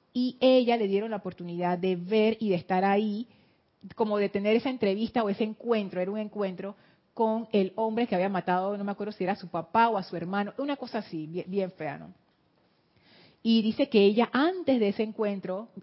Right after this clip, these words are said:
y mientras ella estaba en el baño escondida con tanto miedo y tanto rencor y tanto resentimiento, ella empezó a hacer su transformación y al final ella logró como perdonar esa energía. Y cuando ella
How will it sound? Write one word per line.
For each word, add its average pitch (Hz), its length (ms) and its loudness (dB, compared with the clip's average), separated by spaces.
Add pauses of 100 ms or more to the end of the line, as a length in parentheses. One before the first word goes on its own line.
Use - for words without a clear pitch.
(120)
y 233 140 0
mientras 214 380 0
ella 226 120 4
estaba 254 300 0
en 240 80 -4
el 180 140 -2
baño 196 260 -2
escondida 190 460 -6
con 185 120 -10
tanto 185 280 -4
miedo 208 160 -8
y 208 40 -8
tanto 202 240 -4
rencor 190 400 -8
y 202 60 -8
tanto 202 240 -6
resentimiento, 180 800 -10
ella 208 140 2
empezó 202 200 -6
a 175 40 -6
hacer 190 140 -8
su 214 140 -14
transformación 170 720 -10
y 180 60 -6
al 180 80 -6
final 175 240 -8
ella 185 160 -2
logró 170 260 -8
como 185 220 -10
perdonar 165 420 -6
esa 175 160 -6
energía. 170 580 -6 (600)
Y 254 100 2
cuando 202 580 -2
ella 269 460 2